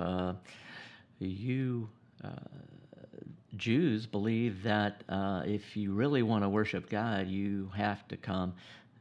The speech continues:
to Jerusalem. Even though we, we've been worshiping the, in these mountains, um, you know, it's, it's kinda like today. If you want to contextualize this, how many times have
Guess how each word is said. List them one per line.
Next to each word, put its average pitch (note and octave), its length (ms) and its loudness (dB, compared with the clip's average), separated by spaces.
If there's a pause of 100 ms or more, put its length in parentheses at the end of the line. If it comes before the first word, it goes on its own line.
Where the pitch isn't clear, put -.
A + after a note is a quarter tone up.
(160)
to G2 240 0
Jerusalem. F2+ 720 -2
Even G2+ 260 0
though G2 220 2
we, G#2+ 480 0
we've C3 180 4
been A2 340 2
worshiping G#2+ 600 2
the, F#2 240 -2 (320)
in G#2+ 100 2
these G2 240 2
mountains, A2 800 2
um, F#2+ 480 2 (800)
you D3+ 180 -2
know, G2+ 300 2
it's, - 360 -4
it's - 220 -12
kinda C#3+ 340 -2
like D#3+ 260 0
today. C3 420 4
If - 200 0
you A#2+ 80 0
want B2+ 160 0
to G#2+ 60 -2
contextualize C#3 1080 0
this, F3 300 2 (600)
how C3+ 160 -14
many D#3 300 2
times C#3 520 2
have F#2+ 320 2